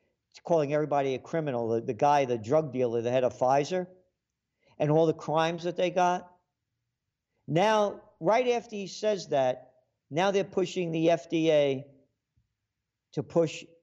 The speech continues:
their new covid pill. And you know who the head of the F D A was?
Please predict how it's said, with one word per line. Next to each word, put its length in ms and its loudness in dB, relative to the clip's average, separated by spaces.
their 440 0
new 400 -2
covid 420 0
pill. 300 -4
And 160 4
you 100 4
know 140 4
who 120 4
the 120 2
head 160 2
of 60 -2
the 140 2
F 160 -2
D 140 0
A 140 2
was? 460 -2